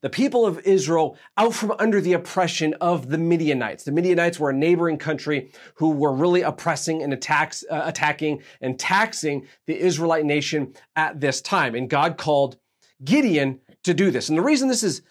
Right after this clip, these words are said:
kind of interesting is because Gideon was a no-name guy. Gideon admitted himself that he was a nobody. He was, he didn't have any leadership skills. He wasn't a great military leader. He wasn't a tactician. He was essentially just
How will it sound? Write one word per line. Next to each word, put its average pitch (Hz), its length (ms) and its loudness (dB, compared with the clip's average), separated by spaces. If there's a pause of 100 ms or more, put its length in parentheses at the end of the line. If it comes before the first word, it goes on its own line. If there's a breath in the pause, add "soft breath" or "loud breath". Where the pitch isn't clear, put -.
(140 soft breath)
kind 226 180 2
of 170 120 0
interesting 196 460 0
is 156 80 0
because 156 260 0
Gideon 202 280 2
was 170 140 2
a 165 40 2
no-name 143 420 2
guy. 143 340 0 (260 loud breath)
Gideon 214 340 2
admitted 175 420 2
himself 165 500 0
that 160 100 -2
he 196 180 -4
was 185 300 2
a 170 80 0
nobody. 160 720 2 (260 loud breath)
He 202 140 0
was, 185 300 2 (120)
he 175 100 -2
didn't 185 140 2
have 151 160 2
any 131 140 0
leadership 190 400 0
skills. 156 580 0
He 160 120 0
wasn't 147 400 0
a 139 80 -4
great 139 240 -2
military 190 520 2
leader. 170 400 2 (160 loud breath)
He 175 100 2
wasn't 160 280 2
a 139 60 -2
tactician. 196 920 0 (180 loud breath)
He 262 240 -4
was 233 420 0 (120)
essentially 208 640 -4
just 165 520 -4